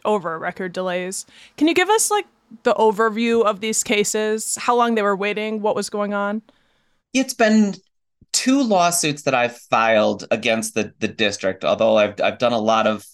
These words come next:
Speaker 2: other, uh, other work with people, either just writing letters to the district or helping them out when they had questions about record requests for the district. First lawsuit was one of the first ones I brought at the Transparency Project,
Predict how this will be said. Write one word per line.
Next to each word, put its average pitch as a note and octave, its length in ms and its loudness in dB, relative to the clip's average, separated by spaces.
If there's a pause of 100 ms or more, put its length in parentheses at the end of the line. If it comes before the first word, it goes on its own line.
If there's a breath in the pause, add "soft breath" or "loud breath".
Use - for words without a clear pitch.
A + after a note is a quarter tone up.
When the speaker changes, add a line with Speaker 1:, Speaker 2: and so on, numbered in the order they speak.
Speaker 2:
other, A2 540 0 (400 soft breath)
uh, G#2 240 2
other A#2+ 200 2
work G#2 220 -4
with A2 120 -6
people, G#2 320 -2
either G2+ 160 -2
just G2 320 -10
writing G2+ 320 -2
letters A#2 380 -2
to - 80 -8
the A2+ 80 -6
district A2 600 -4
or G2 320 0
helping G#2+ 380 -2
them G2+ 140 0
out G#2 240 0
when G2+ 120 0
they F#2 100 -4
had G2+ 200 -8
questions G#2+ 520 -4
about G2 300 0
record G2+ 300 -4
requests F#2+ 480 -6
for G#2 140 -2
the F#2+ 80 -6
district. G#2+ 560 -6 (520 loud breath)
First A#3 240 2
lawsuit G3 400 2
was D3 160 -6
one D3 120 0
of C#3 60 0
the C3 80 -2
first D3+ 300 -2
ones C#3+ 180 0
I A2 80 0
brought A2+ 300 2
at C#3+ 80 -8
the - 60 -14
Transparency E3+ 640 -4
Project, F3+ 640 0